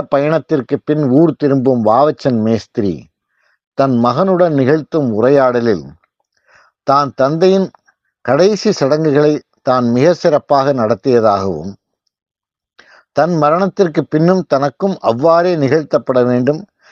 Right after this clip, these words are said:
என்ற தன் ஆசையை தெரிவிக்கிறான். சிறிது நேரத்தில் விழுந்து இறந்தும் போகிறான். இறுதிச் சடங்குகளுக்கு ஏற்பாடுகள் நடைபெறுகையில் உள்ளூர் பாதிரியார்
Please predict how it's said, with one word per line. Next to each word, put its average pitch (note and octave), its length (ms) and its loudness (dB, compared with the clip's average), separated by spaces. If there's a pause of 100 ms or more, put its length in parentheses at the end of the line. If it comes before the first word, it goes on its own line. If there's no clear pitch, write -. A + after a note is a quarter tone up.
(140)
என்ற E3 340 2
தன் C3+ 260 -4
ஆசையை C3 600 0 (100)
தெரிவிக்கிறான். G2 600 -4 (1120)
சிறிது A#3 320 2
நேரத்தில் F#3 440 2
விழுந்து F3 320 2
இறந்தும் D#3 440 2
போகிறான். G2+ 440 -2 (1040)
இறுதிச் F#3 380 2
சடங்குகளுக்கு D3 680 0
ஏற்பாடுகள் B2+ 640 2
நடைபெறுகையில் G#2+ 800 -2 (920)
உள்ளூர் F#3 380 4
பாதிரியார் C#3+ 600 2